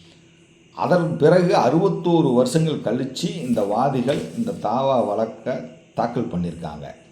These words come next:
அதுலேயும் என்ன சொல்றாங்க வாதிகள், பதினொன்னு மூணு ஆயிரத்தி தொள்ளாயிரத்தி ஐம்பத்தி மூணு தேதியிட்ட பத்திரத்துல பிழை இருக்கு அப்படின்னு கொட்டி,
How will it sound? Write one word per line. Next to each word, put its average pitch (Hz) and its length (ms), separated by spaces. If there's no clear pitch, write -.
அதுலேயும் 160 540
என்ன 120 280
சொல்றாங்க 139 540
வாதிகள், 123 560
பதினொன்னு 165 420
மூணு 160 240
ஆயிரத்தி 123 240
தொள்ளாயிரத்தி 127 260
ஐம்பத்தி 139 380
மூணு 135 260
தேதியிட்ட 113 500
பத்திரத்துல 117 600
பிழை 208 340
இருக்கு 107 420
அப்படின்னு 120 440
கொட்டி, 90 340